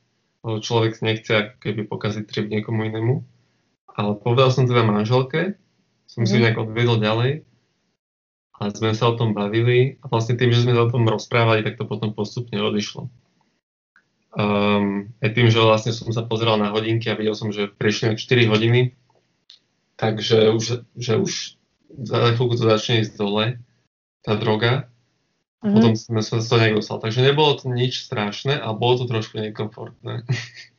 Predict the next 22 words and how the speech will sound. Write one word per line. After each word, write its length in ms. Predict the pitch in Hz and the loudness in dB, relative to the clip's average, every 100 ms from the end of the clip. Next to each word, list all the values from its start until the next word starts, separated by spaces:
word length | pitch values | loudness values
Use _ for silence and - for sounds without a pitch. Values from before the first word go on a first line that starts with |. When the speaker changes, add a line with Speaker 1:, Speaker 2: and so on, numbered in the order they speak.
| 226 | 2
Speaker 1:
<laughs> 760 | - 622 587 539 - - 359 - 359 - - 311 _ 262 - - - - - | 2 0 -8 -4 -4 -4 -10 -8 -12 -10 -8 -8 _ -16 -10 -8 -6 -6 -4
Takže 200 | 123 117 | 0 2
mám 220 | 131 131 | 2 4
rešpekt, 480 | 117 123 - - - _ _ | 2 0 -4 -12 -16 _ _
eh, 460 | 117 117 - 55 55 | -12 -8 -6 -6 -8
pred 300 | 110 110 110 | -8 -8 -8
tým. 320 | - 104 117 - _ _ - - - _ | -10 -10 -12 -16 _ _ -20 -20 -20 _
Určite. 500 | - 117 117 107 120 117 - _ _ - | -10 -8 -8 -10 -12 -14 -18 _ _ -10
A 160 | 120 117 | -2 0
možno 240 | 131 151 | 2 2
aj 160 | 143 147 | 0 0
týmto 180 | 143 | -2
bolo, 220 | 131 131 123 | 0 2 2
že 100 | 117 | 0
tam 140 | 127 | -2
boli 180 | 127 131 | 0 2
ľudia, 380 | 127 127 127 127 | 2 0 0 -2
ktorí 240 | - 123 | -4 -6
síce 180 | 120 - | -6 -6
boli 220 | 123 123 | 0 2
úplne 240 | 123 135 | 2 0
super, 560 | 123 107 104 127 165 190 | -4 -6 -4 -4 -4 -8